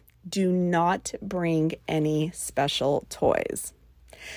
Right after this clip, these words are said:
with the exception of maybe a blanket. But even then, I caution you, if you can get away with leaving the special bunny or bear or blanket at home,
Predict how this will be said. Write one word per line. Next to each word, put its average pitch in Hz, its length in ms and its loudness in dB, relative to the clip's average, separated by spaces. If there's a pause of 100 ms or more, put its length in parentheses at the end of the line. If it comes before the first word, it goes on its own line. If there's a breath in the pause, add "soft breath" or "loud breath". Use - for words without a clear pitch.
(140 loud breath)
with 269 160 4
the 302 80 12
exception 220 500 6
of 175 160 4
maybe 160 380 6
a 202 60 8
blanket. 160 580 2
But - 160 -2
even 226 320 4
then, 269 200 6
I 196 100 2
caution 220 500 0
you, 143 260 0
if - 200 -6
you 196 140 4
can 247 220 2
get 220 140 2
away 180 320 6
with 170 220 2
leaving 202 560 2 (560 loud breath)
the - 100 0
special 196 420 2
bunny 175 640 4
or 180 120 0
bear 160 520 6
or 165 100 0
blanket 160 420 0
at 165 160 0
home, 165 500 2